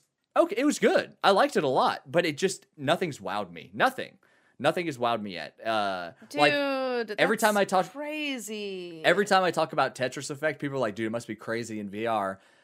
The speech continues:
Speaker 1: I'm like, "I prefer it on a s-, on a monitor.
Speaker 2: Oh,
Speaker 1: It's
Speaker 2: I can't ima-,
Speaker 1: fine."
Speaker 2: I cannot imagine playing that on V R. That sounds miserable.
Speaker 1: No, it's, it's really good. Like, people love Tetris Effect V R, but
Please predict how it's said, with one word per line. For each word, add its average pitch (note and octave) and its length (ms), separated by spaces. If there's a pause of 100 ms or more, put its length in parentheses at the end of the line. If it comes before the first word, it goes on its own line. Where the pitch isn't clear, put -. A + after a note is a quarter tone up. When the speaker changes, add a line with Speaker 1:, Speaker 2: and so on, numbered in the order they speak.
(140)
Speaker 1:
I'm C3 100
like, C#3 140
"I D3+ 140
prefer D3 480
it C3 80
on A#2+ 100
a A2 40
s-, - 220
on G#2+ 140
a G#2 40
monitor. G2+ 380
Speaker 2:
Oh, G3 300
Speaker 1:
It's A3 160
Speaker 2:
I - 40
can't G#4+ 120
ima-, A#3+ 80
Speaker 1:
fine." G#3+ 220
Speaker 2:
I A#3 80
cannot G3+ 360
imagine F#3 460
playing E3 360
that D#3+ 200
on D#3+ 160
V D3 200
R. D3 200
That E3+ 140
sounds F3 260
miserable. F2+ 760
Speaker 1:
No, F#3 180
it's, - 260
it's D3 200
really C#3 240
good. G2+ 420
Like, G#2+ 220
people C3+ 280
love C#3+ 500
Tetris A2+ 300
Effect G2+ 240
V G#2 140
R, F#2 220
but G#2+ 200